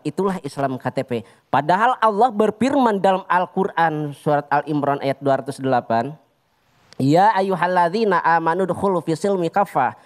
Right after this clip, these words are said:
wa la tattabi'u khutuwatis syaitan innahu lakum aduwwum mubin." Hei orang-orang yang beriman, masuklah ke Islam secara keseluruhan. Yaitu jangan memilih,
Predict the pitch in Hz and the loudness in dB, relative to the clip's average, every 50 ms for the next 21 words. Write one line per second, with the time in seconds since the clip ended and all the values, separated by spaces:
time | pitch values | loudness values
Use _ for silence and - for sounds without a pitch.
0 | _ _ _ - 123 139 156 175 180 - 165 156 - - 151 147 151 160 156 147 | _ _ _ -2 0 2 2 0 0 0 -2 -2 0 -2 -4 -2 -2 -4 -2 -2
1 | 143 - - 156 160 156 160 151 139 - - 143 135 131 127 - 143 143 135 - | -4 -4 -2 -2 -2 -2 -2 -6 -10 -4 -4 -2 -2 -2 0 0 0 0 0 -2
2 | 156 151 151 143 139 139 135 131 - 139 139 - 120 131 135 156 165 156 139 135 | -2 -2 -2 -2 0 -2 -2 -2 -4 -8 -4 -4 -4 -2 -2 -2 -2 -2 -2 -2
3 | 131 127 120 113 117 113 107 107 107 117 - _ _ _ _ _ _ _ _ _ | -2 -2 -4 -4 -4 -6 -6 -8 -12 -14 -18 _ _ _ _ _ _ _ _ _
4 | - - 208 220 214 202 202 202 196 196 196 202 202 202 202 202 196 180 190 202 | -2 0 2 2 2 2 2 2 2 2 0 0 0 0 0 -2 0 0 -2 -2
5 | - 190 185 190 202 214 208 190 160 147 135 123 117 - _ _ _ _ _ _ | -2 -4 -4 -2 0 0 0 -2 -4 -6 -10 -12 -18 -20 _ _ _ _ _ _
6 | _ _ _ _ _ _ _ _ _ _ _ _ - 156 160 - 220 208 214 185 | _ _ _ _ _ _ _ _ _ _ _ _ -4 -4 0 0 -2 -2 -2 -4
7 | 160 - 170 151 170 - 185 180 185 175 160 147 139 131 - _ _ _ - - | -4 -6 -8 -10 -8 -6 -2 0 0 0 -2 -4 -8 -12 -14 _ _ _ -8 -8
8 | - - 233 226 233 262 247 - - 220 - - 214 196 190 196 240 226 185 185 | -4 -2 0 0 2 0 -2 -2 -6 -8 -2 0 0 2 2 2 0 0 -2 -2
9 | 165 143 120 110 95 92 95 _ _ _ _ _ _ _ _ _ _ _ _ _ | -4 -4 -6 -6 -12 -16 -20 _ _ _ _ _ _ _ _ _ _ _ _ _
10 | _ _ 123 135 156 165 190 185 165 135 127 151 160 165 180 185 190 190 196 190 | _ _ -4 -4 -4 -4 -6 -8 -8 -4 0 0 0 2 0 0 0 -2 -2 -6
11 | 185 180 - - 147 151 156 160 165 170 165 165 165 156 | -8 -10 -6 -4 -2 0 0 0 0 0 -2 -2 -4 -6